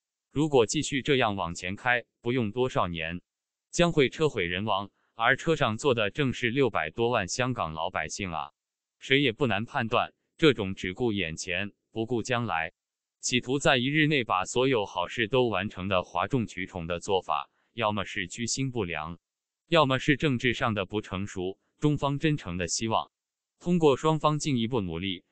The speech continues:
能够在财政预算案的编制上取得更多一点的共识，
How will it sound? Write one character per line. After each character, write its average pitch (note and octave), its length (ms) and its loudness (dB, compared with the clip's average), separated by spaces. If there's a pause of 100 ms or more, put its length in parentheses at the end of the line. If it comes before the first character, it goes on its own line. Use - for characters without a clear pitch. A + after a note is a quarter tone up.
(160)
能 B2 220 -2
够 C#3+ 160 4
在 A2+ 240 4
财 G#2+ 240 -4
政 C3 180 0
预 B2+ 160 -2
算 A2+ 240 0
案 G#2 140 0
的 F2+ 160 -2
编 B2+ 200 2
制 A#2+ 160 -2
上 G2 260 -4
取 E2+ 200 -10
得 F2 220 -6
更 G#2 240 -4
多 G#2+ 180 2
一 G2 140 -6
点 D#2 200 -8
的 E2+ 100 -6
共 E2 220 -8
识， D#2 360 -8